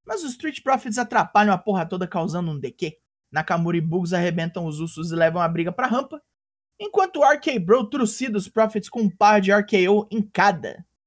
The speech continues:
E acabou-se. Pontos positivos.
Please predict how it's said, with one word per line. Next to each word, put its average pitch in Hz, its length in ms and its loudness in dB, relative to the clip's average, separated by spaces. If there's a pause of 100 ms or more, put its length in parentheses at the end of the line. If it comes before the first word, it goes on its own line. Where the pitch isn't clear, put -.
(240)
E 170 80 -8
acabou-se. 196 600 -6 (840)
Pontos 381 220 4
positivos. 285 840 -2